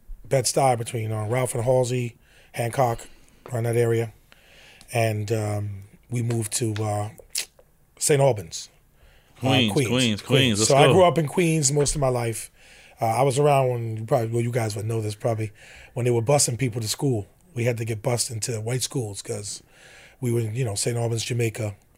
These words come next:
Speaker 1: Everybody had to get on the, the bus and go to Jamaica Ave.
Speaker 2: Mm.
Speaker 1: And then from Jamaica Avenue to Bayside, either Cardoza,
Speaker 2: Right.
Speaker 1: uh, Bayside, or Francis Lewis. So we all, my sisters, we had a lot of brothers and sisters. So we all went to different schools, but we all stayed together. But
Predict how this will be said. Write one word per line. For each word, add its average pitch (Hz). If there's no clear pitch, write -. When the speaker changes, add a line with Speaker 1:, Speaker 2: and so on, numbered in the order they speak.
Speaker 1:
Everybody 120
had 113
to 113
get 113
on 110
the, 110
the 113
bus 113
and 113
go 113
to 113
Jamaica 117
Ave. 117
Speaker 2:
Mm. 95
Speaker 1:
And 117
then 131
from 127
Jamaica 135
Avenue 131
to 117
Bayside, 131
either 107
Cardoza, 127
Speaker 2:
Right. 101
Speaker 1:
uh, 113
Bayside, 131
or 117
Francis 120
Lewis. 131
So 120
we 147
all, 143
my 139
sisters, 131
we 139
had 156
a 123
lot 123
of 113
brothers 110
and 107
sisters. -
So 95
we 156
all 156
went 139
to 147
different 131
schools, 123
but 131
we 156
all 147
stayed 123
together. 131
But 107